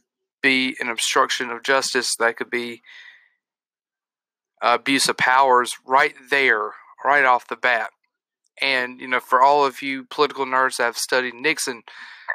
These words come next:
you know, you have the Saturday, the Saturday Night Massacre, when most of Nixon's staff was fired to try to end the Watergate scandal. Um, Russiagate is in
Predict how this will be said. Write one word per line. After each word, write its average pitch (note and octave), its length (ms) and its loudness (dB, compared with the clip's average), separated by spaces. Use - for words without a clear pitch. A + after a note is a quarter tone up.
you C#3 80 -6
know, B2 80 2
you B2+ 240 0
have C3+ 560 2
the B2+ 460 -4
Saturday, C3+ 800 0
the C3+ 120 -4
Saturday C3+ 480 0
Night B2+ 220 0
Massacre, C3 560 -2
when A#2+ 220 -10
most D#3 300 -2
of C#3 80 -8
Nixon's C#3 380 -4
staff C#3 340 -2
was - 100 -10
fired A#2+ 440 0
to D3 100 -8
try C#3 260 0
to C3+ 80 -2
end C#3 180 -6
the C3 60 2
Watergate B2+ 500 0
scandal. A#2 460 -10
Um, B2 380 2
Russiagate C3+ 680 0
is B2 800 -4
in B2+ 180 -8